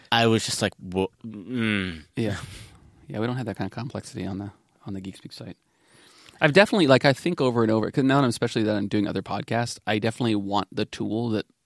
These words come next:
Speaker 2: this app is.
Speaker 1: Mm-hmm.
Speaker 2: Uh, just to be clear, like, what the, if you, when you go to geekspeak dot org,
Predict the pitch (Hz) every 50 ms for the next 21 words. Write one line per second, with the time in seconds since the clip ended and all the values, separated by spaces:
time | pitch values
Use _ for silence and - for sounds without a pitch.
0 | _ _ - 101 104 - 104 101 95 98 - - - 107 113 147 - - - _
1 | _ _ _ _ _ _ _ _ _ _ _ _ - 113 98 98 101 104 _ _
2 | _ - - - - 50 50 53 - 147 170 170 - - 131 113 107 113 - -
3 | - 120 113 110 110 101 80 - - 110 113 120 - _ _ - 110 107 104 -
4 | - - - - - - 120 117 117 107 151 151 131 123 117 110 110 - - 107
5 | - - - - - 104 87 80 - -